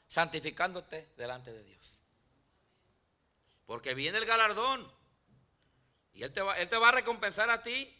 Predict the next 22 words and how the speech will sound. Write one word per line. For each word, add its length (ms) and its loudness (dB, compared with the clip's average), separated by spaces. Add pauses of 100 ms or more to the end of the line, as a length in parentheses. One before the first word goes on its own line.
(160)
según 580 0 (760)
lo 120 -6
que 120 -6
tú 100 -4
hiciste. 520 -8 (680)
Amén. 500 6 (1300)
"Yo 160 -4
soy 180 2
el 80 8
alfa 280 8
y 40 4
el 60 2
omega", 400 4
dice 340 -6
Él. 100 -16 (720)
"El 160 -4
principio 680 0
y 100 2
el 100 2
fin. 440 -2 (640)
El 220 -4
primero 680 4